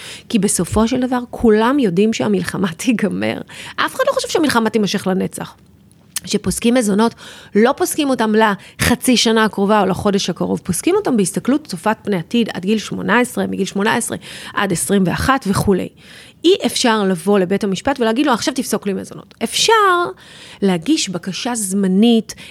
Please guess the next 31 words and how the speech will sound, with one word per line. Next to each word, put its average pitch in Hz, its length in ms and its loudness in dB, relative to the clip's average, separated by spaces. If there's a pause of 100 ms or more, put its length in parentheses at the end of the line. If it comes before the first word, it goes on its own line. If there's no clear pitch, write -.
(120)
ארעית, 220 880 2 (360)
אה, 185 60 2 (420)
אבל 190 280 0
זה 190 140 4
לפתוח 233 440 2
סכסוך, 180 720 -2
זה 180 80 0
אומר 196 180 4
שאתה - 260 -2
צריך - 200 -4
לפתוח 190 280 -2
בקשה 196 300 -4
ליישוב 185 300 -6
סכסוך, - 380 -6 (340)
ולבקש 202 440 0
מבית 254 240 2
המשפט 370 420 0
לחייב 240 400 2
אותו 269 160 0
לשלם 202 440 0
איזה - 240 -2
שהם 190 360 -4
הוצאות, 208 800 2
או 180 500 -2 (300)
האם 381 380 4
בית 254 140 2
המשפט 220 320 0
יאהב 202 220 2
את - 60 -4
הבקשה 185 300 -4
הזאת? 214 200 -4